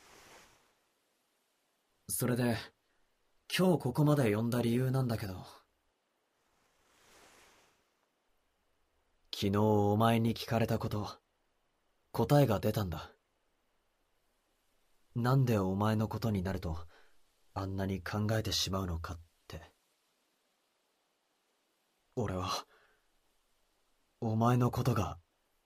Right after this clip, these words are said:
好きなんだと思う。そんなに驚くか？分かってて聞いてるんだと思ってた。どうして私なんかをっ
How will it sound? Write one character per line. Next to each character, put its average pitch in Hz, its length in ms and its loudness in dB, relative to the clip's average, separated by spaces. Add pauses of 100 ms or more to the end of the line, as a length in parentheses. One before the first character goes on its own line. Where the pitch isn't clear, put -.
(240)
好 - 80 -4 (160)
き - 160 2
な 120 140 4
ん 104 80 -4
だ 90 100 -4
と 87 120 -6
思 87 220 -8 (3250)
う。 - 20 -6
そ - 360 -4
ん 156 160 4
な 220 100 10
に 220 100 10
驚 214 320 10
く - 80 -2
か？ 95 300 0 (640)
分 85 300 -2
か 123 140 -2
っ 135 40 0
て 131 180 -2
て 90 140 -4
聞 101 220 -2
い 110 60 -2
て 113 100 0
る 110 100 0
ん 110 60 0
だ 104 80 2
と 90 140 -4
思 85 180 -4
っ 87 40 -10
て 92 140 -8
た。 85 320 -8 (4000)
ど 104 280 4
う 110 80 4
し - 120 -2
て 95 140 -2
私 90 440 -2
な 104 140 2
ん 104 120 -2
か 95 180 -4
を 92 60 -4
っ 92 80 -10